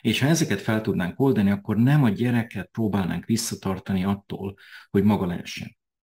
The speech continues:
Nagyon sok világ transformálódik most, Geri, át bennünk. Nagy, most a mai napon. Egy évvel ezelőtt ezt még nem mondhattam volna, most már mondom. Ez a sok világ, ez arról szól, hogy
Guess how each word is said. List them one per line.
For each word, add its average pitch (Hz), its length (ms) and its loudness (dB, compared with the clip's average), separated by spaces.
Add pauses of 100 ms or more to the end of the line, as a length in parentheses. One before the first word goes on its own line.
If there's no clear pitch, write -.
(420)
Nagyon 151 320 6
sok 117 260 0
világ 101 560 0
transformálódik 98 920 0
most, 90 180 -6
Geri, 92 240 -6
át 90 220 -4
bennünk. - 540 -10
Nagy, 104 240 2
most 110 280 2
a 110 40 4
mai 110 260 6
napon. 92 380 -4 (260)
Egy 110 180 0
évvel 131 280 4
ezelőtt 110 380 0
ezt 107 160 -6
még 104 100 0
nem 104 160 4
mondhattam - 580 -2
volna, - 260 -10
most 95 260 -2
már 98 120 2
mondom. 104 380 4 (1900)
Ez 131 220 2
a 127 80 4
sok 160 400 0
világ, 117 480 2
ez 101 140 -2
arról 104 340 0
szól, 104 640 -2 (440)
hogy 101 600 0